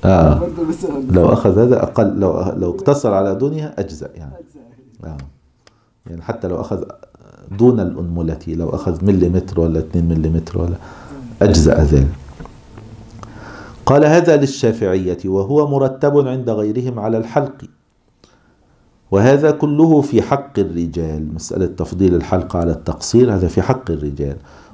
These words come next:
Speaker 1: وأما النساء فالمشروع في حقهن التقصير بالإجماع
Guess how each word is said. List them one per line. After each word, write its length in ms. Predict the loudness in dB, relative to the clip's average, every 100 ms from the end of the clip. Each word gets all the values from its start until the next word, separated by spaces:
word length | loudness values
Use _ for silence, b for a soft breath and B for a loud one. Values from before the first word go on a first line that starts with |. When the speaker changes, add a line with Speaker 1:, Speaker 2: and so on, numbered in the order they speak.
| -2
Speaker 1:
وأما 320 | 0 2 2
النساء 680 | 2 0 0 2 4 4 0
فالمشروع 720 | -2 -2 -4 -4 2 4 4
في 200 | 2 -2
حقهن 640 | -2 -6 -2 2 2 2
التقصير 840 | 0 -2 -4 -4 -2 4 6 6 2
بالإجماع 680 | 0 0 -2 -4 -4 -4